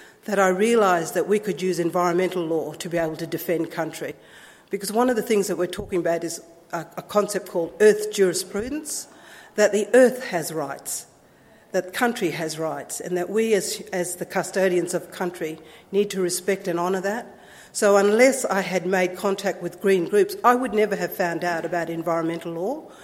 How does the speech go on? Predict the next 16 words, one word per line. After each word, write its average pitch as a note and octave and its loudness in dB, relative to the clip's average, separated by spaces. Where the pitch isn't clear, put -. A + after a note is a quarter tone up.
and F3 -2
the F3+ 6
ability F3 0
to E3 -10
use F#3+ -4
that, E3+ -2
because F3+ -10
one B3 0
of A#3 -4
the G3+ 0
big G3 -2
things F3+ -2
with E3 -6
native F3 -2
title F#3 -4
is E3 -6